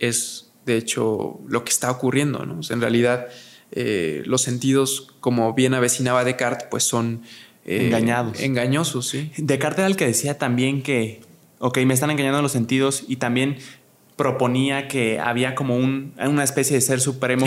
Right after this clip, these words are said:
Speaker 2: que
Speaker 1: <laughs> El
Speaker 2: también
Speaker 1: genio
Speaker 2: estaba
Speaker 1: maligno,
Speaker 2: jugando.
Speaker 1: sí.
Speaker 2: A huevo, sí es él.
Speaker 1: El genio maligno,
Speaker 2: Puta
Speaker 1: exacto.
Speaker 2: madre, qué güey, está
Speaker 1: Oye, pues sí te
Speaker 2: fascinante.
Speaker 1: acuerdas, muy, muy buen profesor tuvo de,
Speaker 2: Pero, güey,
Speaker 1: de
Speaker 2: fascinante.
Speaker 1: filosofía, ¿eh?
Speaker 2: Muchas gracias, Mares. Está muy cabrón.
Speaker 1: Sí, sí.
Speaker 2: Y me fascina, güey, tú, yo, yo sí noto que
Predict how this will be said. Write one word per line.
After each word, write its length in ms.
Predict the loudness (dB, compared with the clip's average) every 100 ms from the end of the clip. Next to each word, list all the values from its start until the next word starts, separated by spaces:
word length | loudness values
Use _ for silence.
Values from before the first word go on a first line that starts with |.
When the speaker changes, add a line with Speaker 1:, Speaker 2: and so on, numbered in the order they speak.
| 2
Speaker 2:
que 100 | 2
Speaker 1:
<laughs> 40 |
El 60 | 4
Speaker 2:
también 240 | 4 4
Speaker 1:
genio 40 | 4
Speaker 2:
estaba 140 | 4 2
Speaker 1:
maligno, 140 | 0 0
Speaker 2:
jugando. 120 | 2
Speaker 1:
sí. 60 | 2
Speaker 2:
A 100 | 4
huevo, 220 | 4 4
sí 120 | 4
es 120 | 2
él. 160 | 2 4
Speaker 1:
El 100 | 2
genio 280 | 2 2 2
maligno, 200 | 2 2
Speaker 2:
Puta 180 | 2 2
Speaker 1:
exacto. 200 | 4 4
Speaker 2:
madre, 200 | 2 2
qué 80 | 4
güey, 240 | 6 6
está 140 | 6
Speaker 1:
Oye, 160 | 6 6
pues 180 | 4 4
sí 60 | 6
te 60 |
Speaker 2:
fascinante. 120 | 4
Speaker 1:
acuerdas, 380 | 4 4 4 4
muy, 300 | 2 2 2
muy 140 | 2 2
buen 200 | 2 2
profesor 480 | 2 0 0 -2 -2
tuvo 320 | 0 2 2
de, 240 | 0 -2 -2 -2 2
Speaker 2:
Pero, 140 | 2
güey, 180 | 4 4
Speaker 1:
de 80 | 2
Speaker 2:
fascinante. 300 | 4 4 4
Speaker 1:
filosofía, 220 | 4 6 6
¿eh? 20 |
Speaker 2:
Muchas 260 | 4 2
gracias, 320 | 0 0 -2 0
Mares. 240 | 0 0
Está 220 | -4 -2
muy 140 | -2 0
cabrón. 340 | 0 0 -2 -4
Speaker 1:
Sí, 200 | -12 -6
sí. 280 | 2 6 6
Speaker 2:
Y 40 |
me 140 | 6 4
fascina, 340 | 0 0 2
güey, 240 | 4 2 0
tú, 100 | -2
yo, 240 | 2 2 2
yo 160 | 2
sí 140 | 4 4
noto 300 | 4 0 0
que 460 | 2 2 0 -6